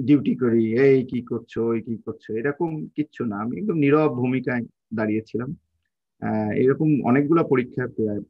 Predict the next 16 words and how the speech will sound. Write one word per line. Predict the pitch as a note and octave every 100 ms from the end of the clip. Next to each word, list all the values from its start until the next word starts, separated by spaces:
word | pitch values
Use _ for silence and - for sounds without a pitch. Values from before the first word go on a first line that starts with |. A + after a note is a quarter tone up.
| -
নিয়েছি, | A2 A2 G#2 -
প্রায় | B2 G#2+
দশটা | G2 F#2 - G#2+
মতো। | G#2 F#2+ - - _ _ -
হুম, | - B2+ - _ _
তো | A2+
নীরব | A#2+ C3 C#3 A#2+
ভূমিকা | A#2+ B2 B2 B2+
পালন | A2 A2 G#2+
করছি। | A#2 - A3+
thirty | F3 C3+ C#3
minutes | C3 C3 -
পরে | C3+ C#3
ছাত্ররা | B2 - A#2+ A#2
দেখছি | G#2+ - A2
যে, | G#2 G#2